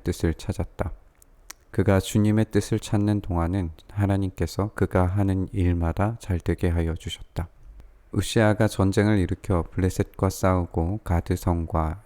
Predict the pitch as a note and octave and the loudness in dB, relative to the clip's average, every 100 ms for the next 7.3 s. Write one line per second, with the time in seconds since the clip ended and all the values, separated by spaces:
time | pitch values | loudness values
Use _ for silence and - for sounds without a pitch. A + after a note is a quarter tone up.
0 | - E2+ E2 F#2+ F#2 F#2 E2+ E2 E2 D#2 | -4 -2 0 2 2 0 -2 -2 -2 -4
1 | - - - - F#2+ - - F#2+ - - | -4 -18 -20 -2 0 0 0 -2 -2 0
2 | F#2+ F#2 E2+ - G#2 F#2+ G2 - F#2 F2+ | 0 2 0 0 -2 0 -2 0 2 2
3 | E2 E2+ D#2+ - G2+ - - - - - | 2 2 0 -2 -4 -6 -20 -20 -20 2
4 | F#2 - - G2 - F2+ E2 E2 D#2+ - | 2 2 -2 -2 0 0 0 0 0 0
5 | - F2+ - F#2+ - F#2 F2 - F2 E2+ | 0 2 0 -4 0 0 0 0 0 2
6 | E2 - G2+ F#2+ - F2 F2 G2+ F2+ D#2+ | 0 0 -2 -2 -2 -2 -2 -2 -2 -4
7 | - D#2+ | -4 -6